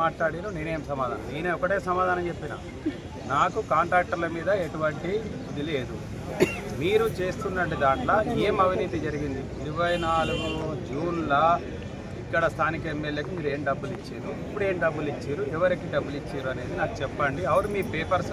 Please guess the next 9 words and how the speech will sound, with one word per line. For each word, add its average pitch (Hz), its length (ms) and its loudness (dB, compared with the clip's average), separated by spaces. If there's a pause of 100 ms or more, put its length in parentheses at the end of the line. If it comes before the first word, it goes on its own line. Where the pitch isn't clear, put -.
నాకు 160 200 -2
తీసుకొచ్చి 147 400 -4 (140)
చూపెట్టండి, 143 580 0 (100)
చూపెట్టిన 165 460 -2
తర్వాత 135 220 0 (100)
నేను 175 220 0
మాట్లాడతా 135 520 2
అని 180 140 -4
చెప్పాను. - 300 -4